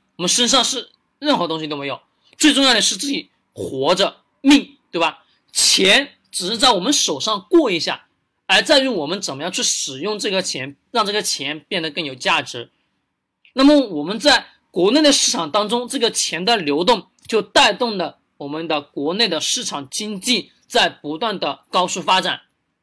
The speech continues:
高速运转，懂了吧？好，我们再往下啊，<clears throat> 我们看啊，A 股市场啊，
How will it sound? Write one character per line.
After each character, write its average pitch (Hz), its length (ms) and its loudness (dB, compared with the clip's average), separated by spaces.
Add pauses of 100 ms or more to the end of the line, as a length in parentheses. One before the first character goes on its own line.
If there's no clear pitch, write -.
高 165 180 2
速 - 360 -6 (420)
运 180 180 -2
转， 143 200 -6 (1120)
懂 160 100 -6
了 165 80 -4
吧？ 208 320 2 (760)
好， 208 100 4
我 208 60 6
们 202 100 -2
再 262 120 6
往 185 120 2
下 233 220 6
啊， 220 220 0 (200)
<clears throat> - 1600 -2
我 170 60 -6
们 185 40 -2
看 240 140 6
啊， 220 240 6
A 294 120 8
股 202 140 0
市 - 140 2
场 185 180 2
啊， 151 260 0